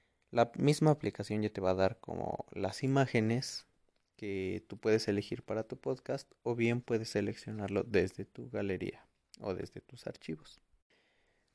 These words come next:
Una vez terminado todo este proceso, la aplicación lo que hará es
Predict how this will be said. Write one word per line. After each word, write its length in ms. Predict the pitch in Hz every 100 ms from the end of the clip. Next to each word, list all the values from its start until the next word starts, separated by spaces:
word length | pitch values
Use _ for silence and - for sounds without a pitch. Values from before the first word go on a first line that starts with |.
| -
Una 220 | 151 151
vez 180 | 135 -
terminado 520 | 123 110 101 98 104
todo 280 | - 92 98
este 200 | - 113
proceso, 600 | 110 123 127 123 127 123 -
la 160 | 110
aplicación 920 | 107 117 117 - 123 - 127 123 120 - _ _
lo 220 | 117 110
que 140 | - 117
hará 360 | 117 120 117 -
es 600 | 113 113 120 - -